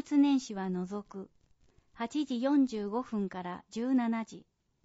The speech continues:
地域支援センター、バンビーノ。十八歳未満の障害児の方のご相談。電話、零七二九五零一五三零。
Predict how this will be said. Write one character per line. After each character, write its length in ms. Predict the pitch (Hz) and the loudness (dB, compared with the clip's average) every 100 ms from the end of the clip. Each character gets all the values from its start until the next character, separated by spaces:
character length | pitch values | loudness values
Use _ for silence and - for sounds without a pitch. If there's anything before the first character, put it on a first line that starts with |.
| _ _ _ _ _ _ _ _ | _ _ _ _ _ _ _ _
地 280 | - 311 302 | -8 -2 -2
域 240 | 262 285 | -2 -6
支 200 | 277 - | -6 -6
援 240 | 277 285 277 | -2 2 0
セ 240 | - 277 | 0 0
ン 100 | 240 | 0
タ 160 | - 190 170 175 _ _ | -2 -10 -10 -12 _ _
ー、 20 | |
バ 140 | 214 254 | -2 4
ン 120 | 277 | 4
ビ 200 | 277 220 | 4 -2
ー 60 | 185 | -6
ノ。 140 | - _ _ _ _ _ _ _ _ _ | -10 _ _ _ _ _ _ _ _ _
十 240 | - 277 311 | -4 -2 0
八 160 | 320 | -4
歳 320 | 311 - 285 | -6 -4 2
未 180 | 277 285 | 6 6
満 240 | 269 226 190 | 6 2 -2
の 80 | |
障 320 | 190 - 254 277 | -4 -4 -4 -2
害 240 | 302 277 | -2 -2
児 140 | 208 190 | -4 -4
の 160 | 180 | -4
方 320 | 180 208 240 | -4 -8 -2
の 140 | 254 254 | 0 0
ご 160 | 196 | -2
相 280 | 196 214 202 | -10 -10 -12
談。 300 | 190 185 208 _ _ _ _ _ _ _ _ _ - | -10 -10 -12 _ _ _ _ _ _ _ _ _ -10
電 300 | 220 262 269 | -2 0 2
話、 220 | 254 240 _ _ _ _ | 0 -6 _ _ _ _
零 220 | 233 269 302 | 0 4 6
七 320 | 294 226 185 | 6 2 -2
二 240 | 185 202 _ _ _ _ | -4 -6 _ _ _ _
九 320 | - 277 294 285 | -8 -2 -2 0
五 320 | 285 247 196 | 0 0 -2
零 260 | 208 175 - _ _ _ | -6 -10 -14 _ _ _
一 320 | 240 - 285 | -10 -6 -6
五 260 | 269 277 196 | -2 -2 -4
三 400 | - 233 247 247 | -6 -4 0 0
零。 280 | 226 185 | -2 -10